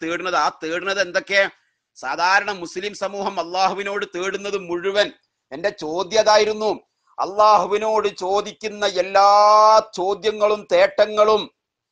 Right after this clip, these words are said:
ഈ മരണപ്പെട്ടു പോയവരോട് ചോദിക്കാൻ പറ്റുമോ? അതല്ലെങ്കിൽ ഏതൊക്കെ പറ്റും, ഏതൊക്കെ പറ്റൂല?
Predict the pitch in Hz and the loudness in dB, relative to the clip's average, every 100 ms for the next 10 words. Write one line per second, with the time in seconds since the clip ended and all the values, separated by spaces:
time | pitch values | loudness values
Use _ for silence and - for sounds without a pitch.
0 | _ _ 160 220 226 190 175 220 220 208 | _ _ -10 -8 0 2 4 2 2 -2
1 | 208 220 196 208 214 214 214 214 214 214 | 0 -2 2 4 4 2 2 4 2 -2
2 | 180 196 202 - 208 214 202 - 208 196 | -4 -4 -6 2 2 2 -2 -6 -6 0
3 | 196 196 202 208 196 - _ _ _ _ | 2 2 4 4 2 -2 _ _ _ _
4 | _ 170 214 214 208 208 196 180 202 220 | _ -2 -2 -2 -4 -4 -2 2 2 2
5 | 214 214 196 185 180 - 214 208 175 190 | 2 0 2 -2 -4 -4 -6 0 2 2
6 | 208 214 202 - 175 - 214 214 | 2 0 0 0 -2 -4 -2 4